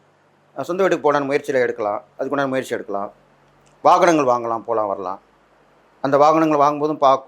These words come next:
ம-, பழைய வாகனமும் புது வாகனமும் பார்த்து வாங்கணும். இது மாதிரிலாம் செய்யலாம். இது மாதிரிலாம் பண்ணிட்டு வரலாம். அப்போ அந்த சுக்கிரனுடைய பார்வை பலனால உங்களுக்கு அந்த பலன் கிடைக்க போகுது. ஆ, இது இல்லாமல் உங்களுக்கு வந்து போட்டி பொறாமையும் அது அதிகரித்து காணப்படும். அப்போ கொஞ்சம் கவனமா இருக்கணும். உங்க கூட ஒர்க் பண்றவங்க, உத்தியோகத்துல இருந்தா,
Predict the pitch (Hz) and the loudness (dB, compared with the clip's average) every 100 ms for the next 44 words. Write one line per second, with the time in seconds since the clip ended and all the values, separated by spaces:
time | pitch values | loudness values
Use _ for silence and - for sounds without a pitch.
0 | 139 131 127 123 143 151 147 143 143 135 | -8 -6 -4 -2 0 2 0 -2 -6 -2
1 | 139 131 156 135 131 120 98 98 98 _ | -2 -2 -2 -4 -2 -4 -6 -8 -16 _
2 | _ - 151 151 143 104 90 90 - _ | _ -8 -4 -4 -4 -8 -8 -10 -14 _
3 | _ _ _ _ _ _ - 208 240 196 | _ _ _ _ _ _ -10 -6 -2 -2
4 | 139 107 90 87 _ - - 190 160 156 | -2 -2 -4 -8 _ -10 -4 -2 -2 -2
5 | 185 170 143 123 135 143 135 123 117 117 | -2 0 2 2 2 0 0 -4 -6 -6
6 | 127 113 104 104 101 104 104 98 98 87 | -6 -6 -10 -8 -8 -8 -10 -14 -12 -12
7 | 82 87 _ _ _ _ _ - 120 120 | -12 -14 _ _ _ _ _ -6 -2 0
8 | 117 120 127 175 208 156 120 120 123 123 | 2 2 2 2 4 4 2 -2 -6 -6
9 | 127 123 127 120 127 135 120 113 110 - | -4 -4 -4 -4 -2 -2 0 -2 -2 0
10 | 202 190 147 139 143 139 127 113 117 120 | 0 0 2 2 2 -4 -2 -2 -4 -8
11 | 107 104 104 92 87 - - 151 139 120 | -6 -6 -4 -6 -8 -6 -4 -2 -2 2
12 | 127 135 110 90 95 _ _ - 139 139 | 2 2 -2 -4 -16 _ _ -4 0 4
13 | 147 127 - 131 117 101 104 104 _ _ | 4 2 0 -2 -2 -4 -6 -8 _ _
14 | _ _ _ _ - 139 143 117 110 104 | _ _ _ _ -6 2 2 2 -4 -2
15 | 98 | -4